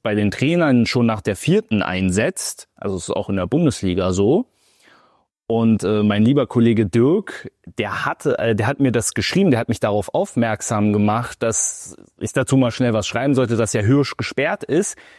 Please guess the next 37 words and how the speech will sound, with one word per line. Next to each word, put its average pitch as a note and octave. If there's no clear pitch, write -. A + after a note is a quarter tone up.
weil C3+
er A2
war A#2
zwar -
im G#2
Stadion, G#2+
er C3
hat C3
aber G#2+
im D3
Spiel -
die A#2
gelbe C3+
Karte A#2
selbst C3
nicht A2+
wahrgenommen. G#2+
Dementsprechend A#2
hat A#2+
er A2
im G#2
Anschluss C3+
auch -
nichts C3
dazu A2
gefragt, G#2
aber G#2+
der A#2+
M G#2+
S -
V, A#2
auch G#2+
Dietmar G#2+
Hirsch, A2+
hat, -
es -
haben A2